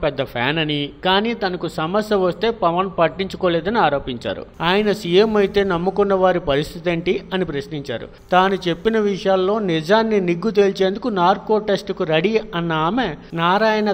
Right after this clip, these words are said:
కాళ్ళు పట్టుకుని క్షమాపణలు కోరుతానని వ్యాఖ్యానించారు. తనతో పాటు నారాయణకు కూడా నార్కో పరీక్షలు నిర్వహించాలని ఆమె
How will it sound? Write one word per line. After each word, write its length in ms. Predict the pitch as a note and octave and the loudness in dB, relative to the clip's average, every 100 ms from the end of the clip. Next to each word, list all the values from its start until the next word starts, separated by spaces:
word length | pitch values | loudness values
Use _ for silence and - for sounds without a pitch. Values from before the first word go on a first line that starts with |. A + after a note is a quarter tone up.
| G#3 | 2
కాళ్ళు 320 | E3 F#3+ G#3+ G3+ | 4 6 4 4
పట్టుకుని 360 | G3+ F#3 F#3+ A3 - | 2 0 -6 -6 -2
క్షమాపణలు 680 | F#3 G3 A3+ A3 G#3+ G#3 G3 | 2 4 2 2 2 2 4
కోరుతానని 560 | F#3+ E3+ F#3 F3+ A#3 G#3+ | 2 2 0 0 0 2
వ్యాఖ్యానించారు. 680 | D#3+ - D#3 C#3 C3 A#2 - - D3 | 0 0 -4 -4 -6 -8 -12 -8 -4
తనతో 320 | D#3 D#3+ F#3+ F3 | -4 0 0 0
పాటు 280 | F3 A3 A3+ E3 | -2 -2 -2 0
నారాయణకు 560 | F3 G#3+ G#3+ G#3+ G3+ F3+ | 4 4 4 2 -2 0
కూడా 180 | F#3 G3+ F3+ | 2 2 2
నార్కో 340 | E3+ F#3+ - G3+ F#3+ | 0 0 0 0 2
పరీక్షలు 360 | F#3 F3+ F#3 F3+ | -2 0 -4 -2
నిర్వహించాలని 640 | E3 E3+ E3 E3+ E3+ A3 A3 - - - F3+ | -4 -4 -2 0 0 0 -4 -6 -18 -6 -2
ఆమె 140 | F3 | -2